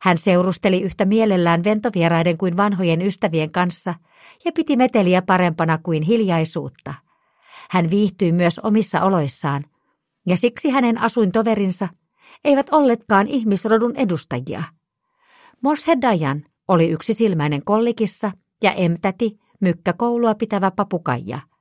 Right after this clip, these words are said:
Yhdessä kolmikko eleli suhteellisen sopuisasti siinä sotkuisessa epäjärjestyksessä,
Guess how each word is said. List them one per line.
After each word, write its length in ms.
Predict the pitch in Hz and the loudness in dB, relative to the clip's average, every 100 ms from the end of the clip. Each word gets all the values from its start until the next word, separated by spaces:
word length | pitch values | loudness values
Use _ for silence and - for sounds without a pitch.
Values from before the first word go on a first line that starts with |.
| _ _ _ _ - | _ _ _ _ -2
Yhdessä 420 | 226 175 180 220 | 0 2 0 0
kolmikko 580 | 214 254 226 208 - 226 | 0 2 2 0 0 2
eleli 360 | 214 214 196 | 4 4 4
suhteellisen 680 | 196 214 - 208 180 180 208 | 2 -2 0 0 0 0 0
sopuisasti 680 | 185 208 185 170 190 175 208 | 0 -2 -2 -2 -2 -2 -4
siinä 280 | - 196 165 | -2 0 0
sotkuisessa 720 | 214 180 - 151 196 190 254 | -2 -2 -4 -8 -6 -6 -4
epäjärjestyksessä, 1200 | 269 269 220 196 190 180 - 185 - 190 - | -2 -2 0 0 -2 -4 -6 -8 -8 -14 -10